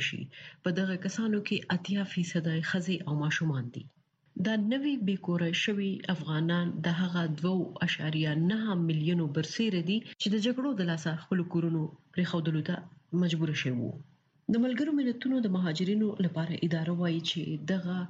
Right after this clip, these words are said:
بې کوره شوي کسان د هغه اتلسو میلیونو نه دي چې بشري مرستو ته سخت ضرورت لري. یو ان ایچ سی آر وایي چې دا وخت وضعیت ډېر پیچلی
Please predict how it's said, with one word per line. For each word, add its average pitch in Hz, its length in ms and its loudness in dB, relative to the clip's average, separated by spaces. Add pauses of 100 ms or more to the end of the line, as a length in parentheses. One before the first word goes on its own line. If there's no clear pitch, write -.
(320)
بې 170 200 2
کوره 156 260 -2 (140)
شوي 185 300 0
کسان 151 340 0 (160)
د 170 140 0
هغه 185 340 0 (400)
اتلسو 247 480 0 (160)
میلیونو 160 400 2
نه 151 240 0
دي 214 100 2 (220)
چې 185 140 -2 (560)
بشري 247 340 0
مرستو 160 340 -2
ته 147 140 -6
سخت - 300 -10
ضرورت 147 280 -2 (100)
لري. 120 140 0 (720)
یو 220 100 4
ان 233 80 2
ایچ 220 140 -2
سی 233 220 -2
آر 233 160 0
وایي 214 260 2
چې - 80 2 (160)
دا 165 40 2 (100)
وخت 180 260 -2
وضعیت 170 320 0 (220)
ډېر 208 220 2
پیچلی 170 380 0